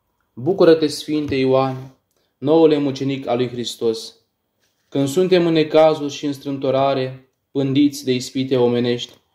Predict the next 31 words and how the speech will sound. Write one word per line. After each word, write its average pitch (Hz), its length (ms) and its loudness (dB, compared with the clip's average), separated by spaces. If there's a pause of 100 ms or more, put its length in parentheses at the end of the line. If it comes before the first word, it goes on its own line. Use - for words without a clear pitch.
și - 180 -10
de 131 360 2 (540)
iscodirile 147 760 2
celui 143 260 -4
viclean, 123 640 -4 (380)
gândul 156 640 2
îl 147 120 4
îndreptăm 143 640 2
către 139 260 0
Mântuitorul 131 680 -2
Hristos, 117 680 -4 (380)
cel 139 280 2
ce 135 420 0
a 135 120 0
poruncit: 139 680 -2 (640)
"Oarecând, 139 720 -2
înapoi 139 480 2
a 139 60 0
mea, 131 140 0
Satano", 117 640 -4 (720)
pentru 139 320 0
ca 143 180 4
prin 147 200 -2
mijlocirile 143 640 0
sfinților 156 560 -2
săi 143 260 0
fiind 139 440 -6
izbăviți 131 640 0
să 139 120 0
cântăm 139 400 0
treimii, 131 580 -4